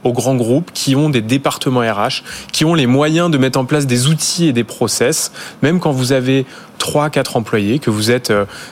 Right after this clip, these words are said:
patron de restaurant, vous êtes, euh, boulanger, vous avez le droit aujourd'hui d'avoir les meilleurs outils pour vous, entrepreneurs, et aussi pour vos employés,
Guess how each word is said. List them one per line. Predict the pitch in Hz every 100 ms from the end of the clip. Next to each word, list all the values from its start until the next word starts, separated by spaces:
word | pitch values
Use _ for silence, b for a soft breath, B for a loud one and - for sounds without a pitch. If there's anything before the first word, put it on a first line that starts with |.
| -
patron | - 160 -
de | 160
restaurant, | 135 127 123 101 104 156 -
vous | 110 107
êtes, | 120 113
euh, | 104
boulanger, | 104 123 185 147 120 123 190 B B
vous | 113 113
avez | 151 160
le |
droit | 123 127 139 -
aujourd'hui | 156 143 127 120 113 151 185
d'avoir | 113 127 135
les |
meilleurs | 117 139 185 190 180 147 143
outils | 151 - 165
pour | - 120
vous, | 117 139 208
entrepreneurs, | 185 117 131 - 113 113 214 - B B -
et |
aussi | 131 143 196
pour | - 240
vos | 196 180
employés, | 156 - 127 123 196